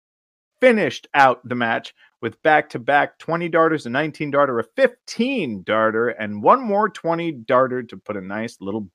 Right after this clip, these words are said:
bow on it. Over the course of five oh one, he had fourteen ninety-five plus rounds and checked out at thirty-three percent. Honestly, based on his usual standard, like, kind of a lazy week from him,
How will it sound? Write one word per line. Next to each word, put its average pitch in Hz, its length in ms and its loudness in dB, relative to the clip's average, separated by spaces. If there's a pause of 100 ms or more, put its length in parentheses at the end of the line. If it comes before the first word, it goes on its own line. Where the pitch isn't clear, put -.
bow 98 240 -2
on 80 220 -10
it. 69 100 -20 (600)
Over 151 120 4
the 175 60 6
course 240 380 10
of 190 160 0
five 156 280 6
oh 135 120 4
one, 120 260 0
he 127 180 -8
had 110 220 -4 (200)
fourteen 226 840 2 (300)
ninety-five 139 680 4
plus 127 300 0
rounds 123 380 -4
and 120 200 -8
checked - 300 -2
out 160 300 2 (340)
at 101 220 -4
thirty-three 156 960 -2 (260)
percent. 104 460 -6 (300)
Honestly, 220 580 2 (720)
based 202 300 2
on 185 120 2
his 175 160 -2
usual 175 360 -2
standard, 156 480 0
like, 123 220 0
kind 240 260 0
of 262 80 -4
a 285 60 0
lazy 160 560 6
week 127 400 -4 (360)
from 107 260 -2
him, 80 340 -10